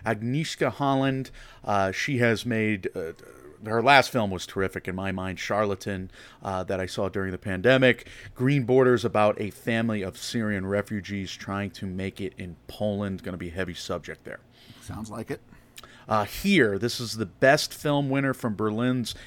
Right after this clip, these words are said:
Speaker 1: International Film Competition. Here's premise, uh, might be the most boring in history, Michael. You ready?
Speaker 2: <laughs> Yes, give it to me.
Speaker 1: <laughs> You gonna yawn before or afterwards? Uh, anyway.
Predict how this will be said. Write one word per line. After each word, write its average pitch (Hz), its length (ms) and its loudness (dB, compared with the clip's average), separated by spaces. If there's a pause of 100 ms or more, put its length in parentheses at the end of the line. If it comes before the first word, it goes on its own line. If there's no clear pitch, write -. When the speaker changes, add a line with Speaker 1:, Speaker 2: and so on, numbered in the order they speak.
(100)
Speaker 1:
International 165 500 4
Film 139 240 0
Competition. 113 760 0 (260)
Here's 139 360 2
premise, 131 640 0 (300)
uh, 107 220 0
might 127 340 2
be 240 80 0
the 208 80 4
most 147 340 2
boring 151 420 4
in 113 100 0
history, 101 400 -2
Michael. 87 340 -4
You 87 80 -2
ready? 131 240 0 (260)
Speaker 2:
<laughs> - 240 -12
Yes, 180 280 -6
give 175 180 -2
it 143 120 -8
to 110 100 -12
me. 135 140 -6 (140)
Speaker 1:
<laughs> 247 240 -12
You 135 100 -6 (340)
gonna 117 120 6
yawn 127 340 6
before 113 360 2
or 104 40 6
afterwards? 90 480 0
Uh, 95 160 -2 (300)
anyway. 95 300 -2